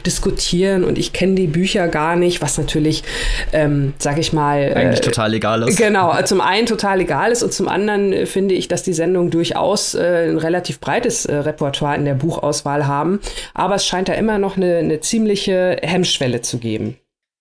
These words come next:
Speaker 2: Ja, definitiv. Ich meine, ihr habt ja schon selber gesagt, dass es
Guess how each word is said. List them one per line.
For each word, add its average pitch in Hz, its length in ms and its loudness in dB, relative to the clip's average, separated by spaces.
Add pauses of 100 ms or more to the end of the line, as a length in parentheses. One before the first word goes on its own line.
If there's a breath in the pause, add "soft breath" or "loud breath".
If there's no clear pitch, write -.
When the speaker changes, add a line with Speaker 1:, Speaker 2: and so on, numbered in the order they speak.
(120)
Speaker 2:
Ja, 151 140 0
definitiv. 107 520 -2
Ich 98 120 0
meine, 143 380 0
ihr 73 120 -2
habt - 140 -4
ja 131 200 0
schon 127 360 0
selber 143 240 0
gesagt, 127 320 -2
dass 120 120 -2
es - 320 -4